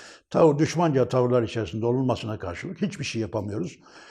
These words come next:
E, üssü bile kapatamıyoruz. Herhangi bir şekilde bir res çekemiyoruz. Efendime söyleyeyim, Amerika da orada çok rahat hareket ediyor.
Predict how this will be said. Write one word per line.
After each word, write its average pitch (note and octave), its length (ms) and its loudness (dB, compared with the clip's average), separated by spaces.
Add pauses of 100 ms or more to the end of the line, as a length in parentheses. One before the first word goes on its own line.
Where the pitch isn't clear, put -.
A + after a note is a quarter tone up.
(380)
E, - 360 -10
üssü E3 300 4
bile B2+ 220 4
kapatamıyoruz. A2 800 -4
Herhangi C#3+ 340 6
bir C3+ 60 0
şekilde B2 400 0
bir B2 120 2
res C3 180 0
çekemiyoruz. A2 720 -4 (240)
Efendime G#2 360 -4
söyleyeyim, A2 300 -6
Amerika A#2 360 0
da C#3 60 0
orada C#3 200 0
çok B2+ 300 -4
rahat C#3+ 280 -2
hareket G2+ 360 -6
ediyor. B2+ 320 -4